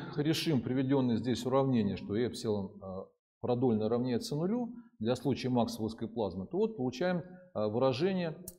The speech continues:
э, не, с-, пардон, значит, э, мы используем сначала выражение для продольной части, а, диэлектрической проницаемости, э, максвеллской, э, плазмы как функции частоты и волнового вектора. Вот он здесь записан.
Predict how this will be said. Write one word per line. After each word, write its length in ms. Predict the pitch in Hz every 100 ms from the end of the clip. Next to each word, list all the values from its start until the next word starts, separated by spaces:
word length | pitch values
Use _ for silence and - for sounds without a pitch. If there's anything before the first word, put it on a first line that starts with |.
| _
э, 380 | - 117 113 113 110 -
не, 160 | 117
с-, 320 | - - 113
пардон, 260 | 113 120 113
значит, 240 | 98 -
э, 240 | 113 110 104 - - 107 101 -
мы 240 | 120 135 139
используем 600 | - 170 117 104 87 - - -
сначала 340 | 101 - 120
выражение 520 | 107 120 131 135 110
для 100 | 95
продольной 480 | 101 - 123 120 104
части, 460 | 104 135 98 - 87 - _ _ _ -
а, 240 | 98 98
диэлектрической 720 | 113 123 110 117 135 104 -
проницаемости, 760 | 101 113 117 131 117 104 - 101 - -
э, 140 | 110 107
максвеллской, 640 | 120 117 127 113 - 117
э, 460 | - - 127 113 110
плазмы 320 | 127 117 101
как 200 | 98 104
функции 340 | - 139 - 107
частоты 460 | - - 123 120
и 40 | 110
волнового 380 | 110 113 127
вектора. 300 | 151 202 160
Вот 180 | 107 127
он 120 | 123
здесь 120 | 117 107
записан. 520 | 123 - 80 -